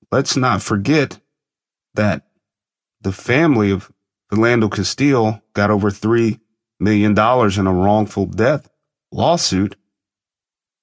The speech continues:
All the while, the jury acquitted Officer Mister Yanez of manslaughter. So why is this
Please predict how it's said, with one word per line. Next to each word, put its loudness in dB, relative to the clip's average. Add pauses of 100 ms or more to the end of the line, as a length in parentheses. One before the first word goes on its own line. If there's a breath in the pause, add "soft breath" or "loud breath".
(760)
All 2
the 2
while, 2 (220)
the -4
jury 0 (340)
acquitted -2 (100)
Officer -2 (140)
Mister -2
Yanez 0 (680)
of -6
manslaughter. 0 (840)
So -4
why 2
is -2
this -4